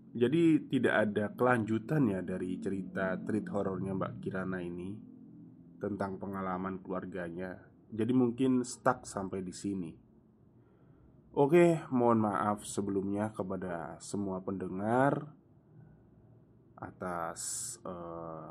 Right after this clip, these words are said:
mungkin tidak, mungkin Mbak Kirana ada, apa ya, tidak mampu untuk menulus-, menuliskan kisah hidup dari ibunya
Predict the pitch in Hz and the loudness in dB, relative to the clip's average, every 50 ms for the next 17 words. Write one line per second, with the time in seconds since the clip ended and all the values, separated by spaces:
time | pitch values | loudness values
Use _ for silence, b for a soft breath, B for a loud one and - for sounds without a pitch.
0 | - 95 92 90 92 - - 101 98 95 95 92 90 87 - - 104 98 92 92 | -12 -10 -10 -8 -8 -8 -8 -8 -6 -6 -6 -6 -6 -8 -8 -6 -6 -4 -4 -4
1 | 90 - - 90 104 101 98 - 117 113 101 98 71 - - - 98 95 92 92 | -6 -6 -6 -6 -6 -6 -4 -2 0 0 0 0 -2 -6 -8 -12 -10 -8 -8 -8
2 | 95 101 101 101 101 98 98 95 90 90 87 85 - - - - 98 95 95 90 | -8 -8 -8 -8 -8 -6 -6 -6 -6 -8 -8 -12 -14 -18 -16 -12 -12 -10 -10 -10
3 | 95 95 92 90 90 85 85 82 82 80 80 - - - - _ - - _ _ | -8 -6 -4 -4 -4 -4 -6 -10 -10 -12 -14 -14 -18 -20 -20 _ -20 -20 _ _
4 | _ _ - - - - - - - - - - _ - - - - - 104 95 | _ _ -20 -20 -14 -10 -10 -10 -10 -12 -20 -20 _ -20 -20 -20 -12 -10 -10 -10
5 | - - 90 85 80 - - - - - - - - - - - 117 104 107 95 | -8 -10 -10 -10 -10 -12 -14 -14 -16 -20 -20 -20 -20 -12 -6 -2 -2 0 0 0
6 | - - 101 104 107 107 - 120 113 104 - 95 92 101 101 101 101 107 98 - | -2 -2 -2 -2 -2 0 2 0 0 2 0 -2 -2 -2 -2 -2 -2 -2 -2 -4
7 | - - - 107 107 110 110 117 113 117 - - - 117 110 107 101 104 - 110 | -8 -6 -2 2 2 4 4 4 2 2 0 -2 2 2 2 2 0 -2 -4 -4
8 | 104 - - 113 107 104 98 - - _ _ _ _ _ _ _ _ _ _ _ | -4 0 2 4 4 4 2 -2 -12 _ _ _ _ _ _ _ _ _ _ _
9 | _ _ _ _ - 101 98 104 117 104 - - 104 95 95 95 92 92 87 90 | _ _ _ _ -6 -4 0 0 0 0 0 0 -2 -2 -2 -4 -4 -4 -4 -6
10 | - - - - 107 101 95 95 101 98 92 98 101 101 101 98 95 92 92 90 | -8 -12 -10 -6 -4 -4 -4 -4 -4 -4 -4 -2 -4 -4 -4 -6 -6 -6 -8 -8